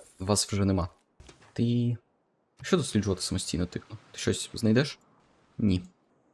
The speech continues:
Так, тепер я б таки, щоб сховати. Ти сюди виходь. Ти сюди виходь, все. Поховав наших працівників.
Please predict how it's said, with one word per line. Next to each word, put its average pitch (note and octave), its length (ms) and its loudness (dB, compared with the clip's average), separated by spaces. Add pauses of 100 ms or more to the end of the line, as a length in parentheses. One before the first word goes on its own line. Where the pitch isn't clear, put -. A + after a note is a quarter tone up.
(120)
Так, C3+ 220 0
тепер - 260 0
я C#3 80 0
б C3+ 40 -12
таки, C#3+ 220 0
щоб - 200 -4
сховати. A#2+ 560 0 (640)
Ти G#2+ 340 2 (520)
сюди A#2+ 260 0
виходь. - 420 -4 (540)
Ти - 260 -2
сюди F2+ 260 0
виходь, - 340 -2
все. - 180 -6 (600)
Поховав G2 460 0
наших - 220 0
працівників. A#2 600 0